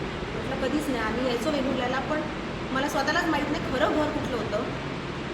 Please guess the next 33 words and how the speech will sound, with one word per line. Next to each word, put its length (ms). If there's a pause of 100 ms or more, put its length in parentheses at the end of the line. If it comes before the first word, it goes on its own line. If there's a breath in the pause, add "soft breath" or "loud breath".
कारण 240
सदतीस 600
साली 320 (540)
माझे 240
आजोबा, 440
जे 140
नागपैंचे 460
मोठे 260
भाऊ 180
होते, 260 (420)
ही 60
सगळी 320
भावंडं 520 (500)
वेंगुर्ला 360
सोडून 320 (340)
त्यांचं 220
घर 180 (100)
त्यावेळेला 300
काहीतरी 360
दोनशे 220
रुपयाला 280
त्यांनी 280
विकलेलं 360 (420)
आणि 120
बेळगावला 400
गेले 220
होते. 260 (200)
त्यानंतर 420 (960)
वेंगुर्ल्याला 420
कधी 200
कोणाचं 400
घर 100
नव्हतं. 640